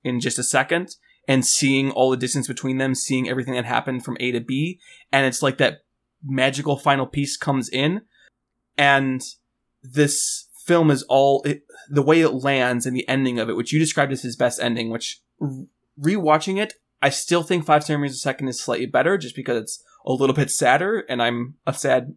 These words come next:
sad bitch, but it works so incredibly well,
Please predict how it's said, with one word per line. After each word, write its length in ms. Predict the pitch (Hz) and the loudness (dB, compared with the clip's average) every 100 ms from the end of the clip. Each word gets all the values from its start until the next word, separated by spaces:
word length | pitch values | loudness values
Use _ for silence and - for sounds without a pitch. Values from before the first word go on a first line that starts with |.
| _ | _
sad 320 | - 127 123 | -4 -2 0
bitch, 320 | 143 180 - - _ - - - | 2 2 -2 -14 _ -20 -20 -10
but 420 | 135 147 135 131 _ - - _ _ _ _ 175 - 247 - - - | 2 6 6 2 _ -20 -20 _ _ _ _ -16 -12 -12 -12 -16 0
it 160 | 151 151 | 2 2
works 380 | 127 147 151 - | 2 0 2 -2
so 420 | - - 139 147 | -2 4 4 4
incredibly 440 | 143 143 139 139 | 2 0 0 0
well, 500 | 120 123 127 156 185 | 2 4 6 4 -2